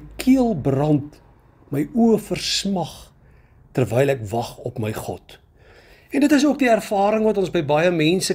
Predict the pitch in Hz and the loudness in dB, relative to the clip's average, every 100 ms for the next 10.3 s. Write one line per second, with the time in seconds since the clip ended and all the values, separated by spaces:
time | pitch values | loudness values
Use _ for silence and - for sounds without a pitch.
0 | - 185 190 185 - - - - - 214 | -2 0 2 0 -6 -20 -20 -12 -4 0
1 | 233 254 - - 269 269 - 214 202 - | 2 0 -2 0 2 2 -2 -2 -2 -2
2 | 131 143 175 220 214 208 175 - 147 139 | -4 0 2 2 2 0 -2 -4 -2 -2
3 | 120 120 120 131 123 113 - 113 107 110 | -2 -4 -6 -6 -6 -8 -8 -10 -6 -6
4 | 117 - - 120 123 123 117 - 113 110 | -6 -10 -8 -4 -2 -2 -4 -4 -4 -2
5 | 107 110 151 - - - - - - - | -2 -2 -4 -10 -20 -20 -20 -20 -8 -2
6 | 254 196 196 247 269 254 202 185 170 185 | 2 6 6 6 0 -4 -6 -6 -8 -10
7 | - 254 - 208 196 190 - - - - | -8 -8 -2 2 2 2 -6 -20 -20 -20
8 | _ _ - 214 190 185 208 208 214 - | _ _ -4 0 4 4 4 -2 -6 -6
9 | 196 190 180 - 185 160 - 190 156 - | -4 -2 -4 -8 -8 -8 -4 0 0 -2
10 | - _ | -14 _